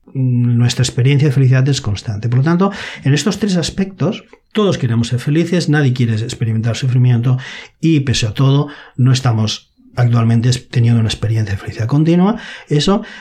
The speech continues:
hace que la persona, eh, genere una actitud, como decía, responsable, y parte de esa responsabilidad es la humildad de generar esas circunstancias en las que uno mismo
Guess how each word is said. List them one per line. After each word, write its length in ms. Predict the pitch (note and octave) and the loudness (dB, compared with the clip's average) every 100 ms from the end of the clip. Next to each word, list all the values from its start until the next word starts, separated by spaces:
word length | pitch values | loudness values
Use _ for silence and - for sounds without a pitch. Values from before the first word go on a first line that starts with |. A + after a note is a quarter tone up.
| - | -6
hace 260 | C#3+ D#3+ F3 | -4 0 0
que 60 | |
la 100 | D3+ | 2
persona, 440 | D3+ C3 D3+ E3+ F3+ - - - | 0 0 0 0 -4 -12 -20 -6
eh, 160 | C3+ - | -6 -4
genere 480 | - C3 C#3+ D3+ D3 | 0 2 2 2 2
una 180 | C#3+ | 2
actitud, 440 | C3 C3+ C#3 C3 - | 2 0 2 0 -2
como 180 | - G#2+ | -2 0
decía, 280 | G#2+ C3 A#2+ | 0 0 2
responsable, 800 | D3 - F3 - C#3 C#3+ F#3+ - - - _ | 0 0 0 2 2 2 0 -4 -16 -20 _
y 380 | D#3 E3 - - _ | 0 0 0 -10 _
parte 280 | F3+ G3+ F3+ | -2 -2 0
de 80 | F3 | 0
esa 160 | F3 F3+ | 0 -2
responsabilidad 840 | - E3+ D#3+ E3 D#3+ E3 F3 F3 - - | -2 -2 -2 0 0 0 -2 -4 -14 -10
es 300 | - F3+ A3 | -2 0 2
la 180 | C#3+ C#3 | 2 4
humildad 720 | B2+ A#2 G#2+ A#2+ F3+ F#3 A#3 - _ _ | 4 2 0 -2 0 0 -4 -12 _ _
de 280 | A#2+ C3+ E3+ | -2 0 0
generar 440 | - B2+ A2+ C3 D3 | -2 -2 0 0 0
esas 220 | C3+ D3 | -2 -2
circunstancias 880 | F#3 F#3 F#3 - C3 C3 C#3+ F3+ F3+ | -2 -2 -4 0 0 2 2 0 0
en 140 | B2+ | 0
las 100 | A#2+ | 0
que 120 | - | 0
uno 180 | D#3 G3+ | 2 2
mismo 580 | D#3+ C#3+ A#2 A2 G2+ - | 2 2 2 0 -4 -6